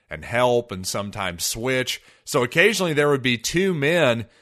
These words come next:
taking a step towards Smith, and that would open things up for guys like, well, Javon Pickett, who could slip to the basket,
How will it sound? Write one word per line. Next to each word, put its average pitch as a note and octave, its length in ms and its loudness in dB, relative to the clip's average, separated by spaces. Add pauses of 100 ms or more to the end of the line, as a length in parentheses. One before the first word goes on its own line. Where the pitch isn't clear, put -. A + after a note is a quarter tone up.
(800)
taking D#3+ 340 2
a C3+ 60 0
step D3 340 0
towards C3 420 0
Smith, D#3+ 420 -2
and C3 100 -2
that C#3 140 4
would B2 140 2
open B2 380 0
things A#2+ 380 -2
up A2+ 220 0
for G#2 140 -8
guys G#2+ 420 0
like, G2+ 380 -2 (200)
well, A2+ 240 2
Javon A2+ 600 0
Pickett, C3+ 460 0
who F#2+ 140 -8
could F2+ 220 -6
slip A2+ 340 -2
to A2+ 120 -8
the G2+ 80 -6
basket, A#2 640 -2